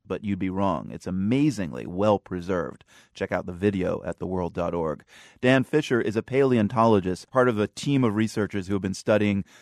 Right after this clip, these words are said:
uh, this woolly mammoth named Yucca. Uh,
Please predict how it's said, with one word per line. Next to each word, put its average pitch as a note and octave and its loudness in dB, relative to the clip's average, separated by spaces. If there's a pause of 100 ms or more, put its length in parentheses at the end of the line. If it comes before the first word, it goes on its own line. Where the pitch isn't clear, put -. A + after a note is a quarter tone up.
(140)
uh, G2+ -2
this G2+ -4
woolly G#2+ 2
mammoth G2+ 0
named F#2+ 0
Yucca. A2+ 0 (320)
Uh, - -4